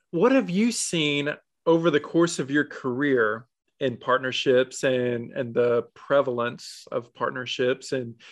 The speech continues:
companies being able to use, uh, you know, utilize, leverage partnerships to help them grow and to provide more value to end user customers like we talked about? And then where do you see it,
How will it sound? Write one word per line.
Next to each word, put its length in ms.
companies 400
being 240
able 180
to 80
use, 800
uh, 140
you 140
know, 240
utilize, 580
leverage 600
partnerships 640
to 100
help 280
them 200
grow 540
and 100
to 80
provide 360
more 180
value 460
to 520
end 160
user 220
customers 480
like 120
we 120
talked 280
about? 360
And 80
then 200
where 180
do 100
you 160
see 440
it, 220